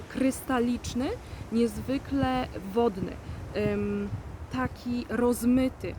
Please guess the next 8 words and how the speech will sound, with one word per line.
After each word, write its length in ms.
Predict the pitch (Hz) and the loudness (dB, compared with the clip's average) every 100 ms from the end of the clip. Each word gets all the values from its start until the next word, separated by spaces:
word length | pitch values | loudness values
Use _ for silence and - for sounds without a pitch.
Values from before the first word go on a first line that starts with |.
| - - - | -10 -12 -8
taki, 440 | 233 - 254 240 - | -8 -6 -4 -4 -2
e, 100 | 214 | -4
który 840 | 214 - 240 226 226 214 214 214 - - - - - | -6 -6 -2 0 2 2 2 -2 -4 -14 -18 -18 -8
jest 280 | 220 226 226 | -2 0 0
taki 240 | 226 226 | -4 -6
przewiany 540 | - - 220 254 254 240 | -6 -2 2 4 4 2
wiatrem, 580 | 233 233 226 190 180 175 | 2 0 0 -4 -6 -6
taki, 540 | 202 - 220 214 | -8 -8 -8 -6